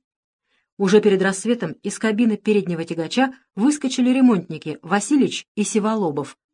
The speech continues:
Остановили дедушкин тягач. «Немцы впереди», сообщили они. «Где?»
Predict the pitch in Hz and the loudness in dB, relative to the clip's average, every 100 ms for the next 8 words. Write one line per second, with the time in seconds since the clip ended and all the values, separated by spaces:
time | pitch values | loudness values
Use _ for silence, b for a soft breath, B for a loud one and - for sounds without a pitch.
0 | _ - 202 - 185 180 294 277 175 180 | _ 0 0 0 -2 0 0 0 -2 -4
1 | 185 180 180 160 147 - - _ _ _ | -4 -6 -6 -6 -8 -10 -18 _ _ _
2 | 185 214 254 240 214 - 202 175 180 - | 4 6 6 4 -4 0 -2 0 -4 -6
3 | _ - 185 170 - 156 147 143 131 _ | _ -6 -6 -4 -6 -6 -6 -8 -10 _
4 | _ _ 160 170 214 202 143 | _ _ -6 0 2 2 0